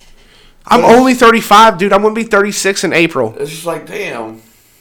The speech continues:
Speaker 2: It's insane, man.
Speaker 1: I, s-, I had Bree when, when I was seventeen.
Speaker 2: Oh, and when we did our end of the year, end of the year review, and Justin asked me,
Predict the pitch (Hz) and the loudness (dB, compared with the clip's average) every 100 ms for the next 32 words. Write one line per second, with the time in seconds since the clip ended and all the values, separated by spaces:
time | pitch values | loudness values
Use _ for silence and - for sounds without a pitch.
0 | _ _ _ _ _ _ _ _ _ _ | _ _ _ _ _ _ _ _ _ _
1 | _ _ _ _ _ _ _ _ _ 135 | _ _ _ _ _ _ _ _ _ -20
2 | 123 120 151 135 113 113 127 135 135 _ | -18 -14 -14 -14 -18 -20 -20 -20 _ _
3 | _ _ _ - 180 208 - - - - | _ _ _ -4 0 0 -2 -6 -10 -18
4 | _ - 196 240 240 170 202 240 202 175 | _ -4 0 2 0 0 -4 -2 -4 -4
5 | 175 185 180 170 - 185 175 - 208 190 | -4 0 0 0 0 0 -2 -6 -4 -4
6 | 135 120 - _ _ - - 165 185 180 | -4 -10 -20 _ _ -8 -4 0 -2 -2
7 | - _ - 170 185 208 170 185 185 151 | -16 _ -4 -2 0 -2 0 0 0 0
8 | 147 151 147 147 143 139 139 131 135 139 | 0 2 2 2 2 0 -6 -6 -2 -2
9 | 131 131 131 127 - - 135 143 135 131 | -2 -4 -6 -8 -12 -10 -6 -6 -6 -10
10 | 120 123 123 117 113 110 101 117 110 101 | -6 -2 -2 -2 -8 -8 -6 -4 -2 -4
11 | 101 95 _ _ _ _ _ _ _ - | -6 -10 _ _ _ _ _ _ _ -8
12 | 113 107 117 123 123 113 120 120 117 117 | -6 -4 -4 -4 -6 -4 -4 -4 -8 -8
13 | 117 110 107 | -6 -8 -12